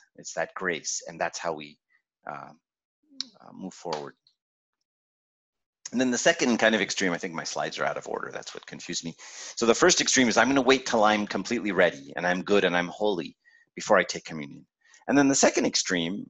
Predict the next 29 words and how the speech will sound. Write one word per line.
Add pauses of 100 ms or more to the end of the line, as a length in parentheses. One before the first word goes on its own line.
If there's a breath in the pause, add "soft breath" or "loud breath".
(120)
is
another
very
common
one,
which
is
more
common,
I
think, (360 soft breath)
is
taking
communion
for
people
who
are
absolutely
no
regard
for
what
they're (120)
doing, (480)
right?
Or
they
take